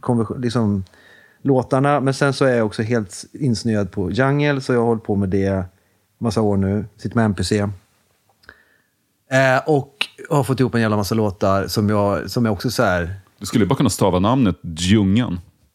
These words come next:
Speaker 1: <laughs> Exakt. Glav-
Speaker 2: Ju-, jungle in the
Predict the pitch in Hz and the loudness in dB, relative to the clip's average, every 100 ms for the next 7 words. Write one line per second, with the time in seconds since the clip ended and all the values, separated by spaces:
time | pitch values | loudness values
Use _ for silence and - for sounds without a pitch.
0 | _ - - - 440 480 508 508 415 427 | _ -2 0 0 0 0 -2 -4 -6 -8
1 | 427 359 - - - - - - _ - | -12 -18 -18 -10 -10 -6 -8 -8 _ -20
2 | - - _ _ _ _ _ _ - - | -20 -20 _ _ _ _ _ _ -20 -20
3 | - _ 131 180 135 80 - 110 151 160 | -20 _ 2 4 4 0 -2 2 4 4
4 | 147 135 123 117 | 4 4 4 4